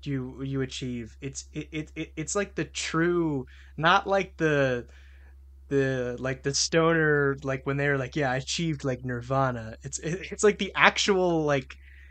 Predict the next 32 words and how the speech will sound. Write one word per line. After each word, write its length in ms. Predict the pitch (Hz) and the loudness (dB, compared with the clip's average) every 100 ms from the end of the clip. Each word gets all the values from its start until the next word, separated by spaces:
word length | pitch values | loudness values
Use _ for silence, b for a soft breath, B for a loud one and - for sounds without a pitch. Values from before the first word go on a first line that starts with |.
| B - - | B -16 -2
like, 320 | 147 135 139 | 0 0 0
uh, 500 | 131 123 117 113 113 - - - - - - - - - - | 0 0 -2 -6 -10 -16 -20 -20 -20 -20 -20 -20 -20 -16 -2
like, 200 | 165 - | -2 -2
y-, 280 | 151 170 151 | -8 -12 -12
y-, 160 | 175 - | -16 -12
you 160 | 190 | -6
just 200 | 202 208 | -6 -6
feel 160 | - 262 | -4 -2
like, 280 | 247 226 - - - - - - - - - - - - - | -2 -6 -14 -20 -20 -20 -20 -20 -20 -20 -20 -20 -20 -20 -14
like, 160 | 208 190 | -12 -12
like, 200 | 185 185 - | -14 -14 -10
i-, 40 | |
it's, 320 | 196 214 208 | -8 -6 -4
it's 160 | - 233 | -4 -4
incredible. 680 | 208 - 294 302 160 110 - - - | -4 0 0 2 -2 -6 -10 -20 -8
I 60 | 233 | -2
don't 200 | 302 247 | 0 0
know 160 | 277 | 0
how 240 | 269 254 247 | 0 0 0
else 180 | 247 220 | -2 -4
I 80 | |
could 160 | 208 175 | -6 -6
describe 500 | 139 - - 220 208 | -6 -8 -8 -8 -6
it. 140 | 120 - - - | -8 -12 -20 -14
It's 160 | 175 | -10
just 220 | - 202 - | -8 -6 -6
this 240 | 202 - - | -6 -6 -10
incredible 800 | 175 - - 233 247 220 185 - | -14 -14 -10 -4 -2 -2 -4 -6
peace. 540 | - 226 214 - - - b b b - - | -8 -6 -6 -8 -12 -12 b b b -20 -10
I'm 120 | 180 | -4
at 220 | 202 185 - - - - - - | -4 -6 -14 -20 -20 -20 -20 -16
such 640 | - - 208 220 - - | -6 -2 -2 -2 -2 -2